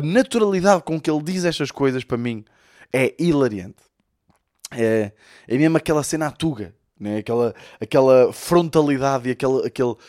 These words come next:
aquela sequidão, que, que é uma palavra que não existe, mas aquela secura, né? Que de, de Tuga. Pá, eu no outro dia lembrei-me de uma cena que é, tipo: se eu, porque, ou seja, isto das, de, de,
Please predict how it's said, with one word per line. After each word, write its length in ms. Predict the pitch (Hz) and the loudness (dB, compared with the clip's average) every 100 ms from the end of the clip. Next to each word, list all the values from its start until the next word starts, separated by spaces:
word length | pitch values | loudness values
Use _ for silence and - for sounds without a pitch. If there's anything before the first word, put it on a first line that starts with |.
| - - - _ | -20 -20 -20 _
aquela 300 | 107 147 143 | 0 2 2
sequidão, 760 | - - 143 - 156 143 139 110 - _ | 0 -4 -6 -6 4 4 4 -2 -14 _
que, 120 | 123 110 107 117 117 - | -10 -10 -12 -14 -14 -10
que 60 | 160 | -4
é 20 | |
uma 100 | 165 | -2
palavra 300 | 170 165 147 | 2 2 2
que 80 | 143 | -2
não 60 | |
existe, 340 | 135 135 120 - | -4 -4 -6 -8
mas 140 | 117 | -8
aquela 220 | 127 135 | -4 -2
secura, 440 | 123 - - 139 117 | -2 -6 -2 -2 0
né? 180 | 117 113 | -4 -6
Que 240 | - 113 | -10 -12
de, 280 | 117 117 110 | -6 -6 -8
de 240 | 113 117 | -12 -14
Tuga. 380 | 110 131 113 101 _ - - | -2 -2 -2 -6 _ -20 -4
Pá, 160 | 123 110 | -2 0
eu 160 | 135 | -2
no 100 | 131 | -4
outro 200 | 131 117 | -8 -8
dia 100 | 120 | -8
lembrei-me 320 | 113 110 110 | -8 -8 -10
de 60 | 104 | -10
uma 160 | 104 95 | -14 -14
cena 300 | - 98 92 | -14 -14 -14
que 160 | - | -12
é, 160 | 95 87 _ _ _ _ _ _ _ _ _ _ | -14 -14 _ _ _ _ _ _ _ _ _ _
tipo: 160 | 135 | -12
se 560 | - - 185 214 214 - _ _ _ _ _ _ _ _ _ _ _ | -8 -6 -4 -4 -6 -14 _ _ _ _ _ _ _ _ _ _ _
eu, 180 | 151 135 | -4 -4
porque, 240 | - - | -14 -14
ou 160 | 107 123 | -8 -6
seja, 220 | 131 101 | -6 -8
isto 200 | 101 - | -10 -10
das, 140 | 120 | -10
de, 420 | - - 107 104 - | -10 -16 -8 -6 -6
de, 280 | 104 95 | -6 -6